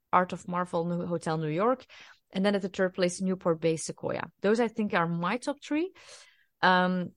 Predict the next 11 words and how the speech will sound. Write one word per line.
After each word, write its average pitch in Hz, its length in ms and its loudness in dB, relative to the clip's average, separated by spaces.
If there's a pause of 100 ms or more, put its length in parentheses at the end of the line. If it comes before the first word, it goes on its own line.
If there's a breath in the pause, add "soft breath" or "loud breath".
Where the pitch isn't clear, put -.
and 190 120 0
if 196 100 -4
we're 208 60 -2
gonna 202 180 0
talk 196 200 -2
about 185 220 -2
non-Disney 226 560 2
hotels, 226 640 -2 (840)
I 196 120 4
personally 208 460 0
love, 180 640 2